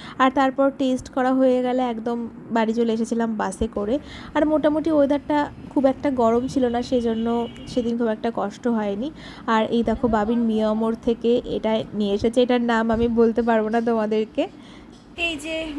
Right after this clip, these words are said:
বন্ধুরা, এখন টেস্ট করে চলে এসেছি। আর আমাদের কাছেই, মানে গেছিলাম টেস্ট করাতে অ্যাপোলো ক্লিনিকে।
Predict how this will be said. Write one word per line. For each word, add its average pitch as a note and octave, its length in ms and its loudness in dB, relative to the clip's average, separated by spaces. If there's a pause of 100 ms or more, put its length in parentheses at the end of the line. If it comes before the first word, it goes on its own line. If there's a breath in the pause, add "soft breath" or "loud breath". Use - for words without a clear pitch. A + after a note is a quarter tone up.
বন্ধুরা, D4 420 -4
এখন C#4 500 -6
টেস্ট C4+ 320 -8
করে C#4 220 -4
চলে C4 320 -4
এসেছি। C4+ 640 -8
আর A3 560 -6 (760)
আমাদের C#4 340 -6
কাছেই, D4 400 -8 (160)
মানে A#3+ 240 -6
গেছিলাম A#3 460 -8
টেস্ট A3+ 240 -10
করাতে A#3 320 -6
অ্যাপোলো A#3+ 400 -4
ক্লিনিকে। A#3+ 540 -8